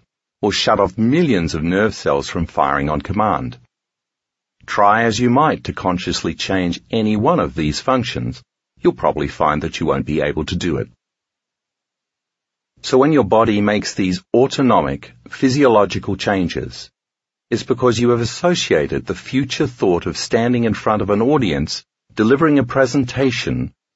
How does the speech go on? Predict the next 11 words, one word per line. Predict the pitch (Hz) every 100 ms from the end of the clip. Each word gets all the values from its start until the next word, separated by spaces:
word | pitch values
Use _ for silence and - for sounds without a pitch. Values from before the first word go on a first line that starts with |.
| _
with | 135
the | 160
past | - - 170 160 -
emotional | 151 110 107 - 110
memory | 107 113 104 71 64
of | 78
your | 85 85
flawed | - - 123 123 120 - _
public | - 95 98
speaking | - - 76 - 80
experience. | 80 - 117 101 73 62 -